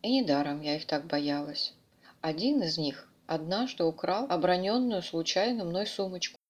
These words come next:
с последними моими деньгами, объявив, что эту сумочку он поднял, а значит, обязан снести в стол находок. Другой милиционер пытался меня изнасиловать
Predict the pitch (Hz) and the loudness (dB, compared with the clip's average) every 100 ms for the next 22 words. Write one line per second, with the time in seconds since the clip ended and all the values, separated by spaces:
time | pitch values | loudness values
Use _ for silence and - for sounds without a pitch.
0 | - 170 - 165 - 180 247 208 151 151 | -14 -8 0 0 2 2 0 -2 -4 -4
1 | 156 208 175 123 120 135 131 135 151 _ | -4 -4 -4 -2 -2 -2 -6 -8 -12 _
2 | - 175 160 175 185 220 285 - - 160 | -2 0 2 2 2 2 0 -2 0 2
3 | 175 - 262 226 147 - - - - 262 | 2 0 2 2 0 -6 -10 -10 -4 -4
4 | 254 170 165 165 165 170 - _ - 175 | 0 4 4 2 -6 -8 -16 _ 2 2
5 | 185 233 285 - - - - 156 190 233 | 2 0 -2 -8 -18 -2 2 8 10 8
6 | 196 - 165 151 - 196 220 - 156 185 | 2 0 -4 -4 -4 -4 -4 0 0 0
7 | 156 - 127 - - - _ _ _ _ | -4 -8 -6 -6 -10 -18 _ _ _ _
8 | _ _ _ - 196 208 269 330 320 311 | _ _ _ -4 -2 12 12 12 6 2
9 | 294 - 277 285 285 285 214 208 247 - | 4 10 12 12 6 2 -2 0 0 -2
10 | 247 226 240 240 233 - - 185 185 185 | -2 0 -2 -2 -2 -2 -2 -4 -6 -8